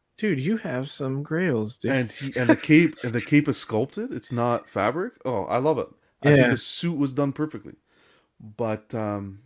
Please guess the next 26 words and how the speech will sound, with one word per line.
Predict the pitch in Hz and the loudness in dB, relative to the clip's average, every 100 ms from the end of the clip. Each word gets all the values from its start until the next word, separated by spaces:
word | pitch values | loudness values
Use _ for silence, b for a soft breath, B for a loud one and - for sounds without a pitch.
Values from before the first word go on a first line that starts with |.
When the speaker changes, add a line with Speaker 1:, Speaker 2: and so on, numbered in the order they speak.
| - | -14
Speaker 2:
in | 123 | -12
some | 110 139 135 | -6 -4 -4
instances, | 120 120 107 113 | -6 -8 -10 -10
it | 104 | -8
doesn't | 107 104 | -6 -6
work | 104 101 | -6 -4
out. | 98 - _ _ - | -6 -8 _ _ -4
Like, | 120 107 | -2 -2
w-, | - 131 - | -4 -8 -6
the | 110 107 101 | -4 -2 0
recent | 127 123 117 | -2 -2 -4
Scarlet | - 123 127 120 | -2 2 2 2
Witch | 117 135 - - | 0 -4 -6 -12
release, | 123 131 170 175 - _ _ _ _ _ _ _ | -6 -2 -2 -4 -14 _ _ _ _ _ _ _
I | 117 | -4
don't | 123 123 | -2 0
like | 123 - | -2 -2
the | |
way | 110 113 110 | -2 0 0
the | 101 | -4
cape | - 120 107 - | -4 -4 -4 -4
bunches | 110 104 101 | -6 -4 -6
up | 107 | -4
at | 104 | -4
the | 104 | -4
neck. | 101 117 87 - | -2 -2 -2 -8